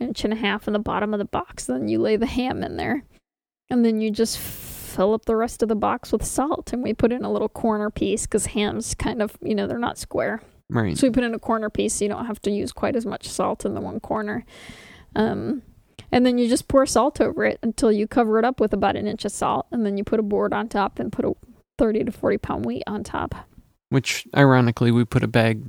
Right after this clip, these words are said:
Speaker 2: a forty pound bag of, uh, grain that
Speaker 1: Grain,
Speaker 2: we
Speaker 1: oats on
Speaker 2: fed
Speaker 1: it.
Speaker 2: the pigs
Speaker 1: <laughs> So
Speaker 2: <laughs> on top of it.
Speaker 1: you use a ton of salt for that. We probably used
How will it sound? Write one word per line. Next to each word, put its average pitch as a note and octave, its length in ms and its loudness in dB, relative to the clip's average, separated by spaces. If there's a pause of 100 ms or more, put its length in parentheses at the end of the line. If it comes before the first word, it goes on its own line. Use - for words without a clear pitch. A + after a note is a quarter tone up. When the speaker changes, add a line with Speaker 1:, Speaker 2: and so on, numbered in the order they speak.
Speaker 2:
a - 60 -4
forty A#2+ 260 4
pound A#2 280 2
bag A2+ 260 2
of, A2+ 260 -2 (520)
uh, A2+ 300 0 (100)
grain C3 360 6
that - 180 -18
Speaker 1:
Grain, - 260 2
Speaker 2:
we A#2+ 260 4
Speaker 1:
oats A3+ 320 0
on G#3+ 140 0
Speaker 2:
fed A#2+ 140 6
Speaker 1:
it. A2+ 40 -4
Speaker 2:
the B2 100 2
pigs F#3 360 0 (300)
Speaker 1:
<laughs> - 320 -18
So A#3+ 300 6
Speaker 2:
<laughs> C3 180 8
on - 40 2
top B2 260 6
of A2 120 0
it. A2+ 180 -4
Speaker 1:
you B3+ 140 4
use C4 220 2
a A#3+ 60 6
ton B3+ 340 2
of C4 60 0
salt - 280 0
for A3+ 120 2
that. G#3 220 2
We A3+ 140 2
probably G#3 520 0
used - 440 -2